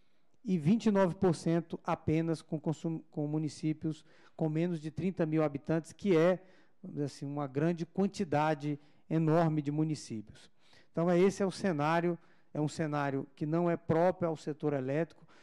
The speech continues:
mas é aqui iniciam-se as oportunidades que eu falei no início da minha, durante a fala com os ministros.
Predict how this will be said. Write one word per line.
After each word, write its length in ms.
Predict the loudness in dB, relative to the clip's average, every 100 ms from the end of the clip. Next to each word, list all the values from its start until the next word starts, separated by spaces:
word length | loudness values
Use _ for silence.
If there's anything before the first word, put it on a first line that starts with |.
| _
mas 240 | -4 -2 0
é 80 | -2
aqui 240 | -4 -4
iniciam-se 1120 | -4 -4 -6 -4 -2 -2 -6 -14 -8 -6 -6 -8 _ _ _
as 340 | -4 -2 -2 -4
oportunidades 880 | -4 -6 -6 -6 -4 0 0 0
que 80 | -4
eu 60 | -6
falei 360 | -4 -4 -2
no 80 | -4
início 360 | -6 -8 -10 -6
da 100 | -4
minha, 320 | -2 -2 -4 -8 -20 -6
durante 340 | -2 0 0
a 40 | -4
fala 360 | 0 0 0
com 160 | -2 -4
os 100 | -4
ministros. 680 | -4 -4 -6 -10 -18 -20 -20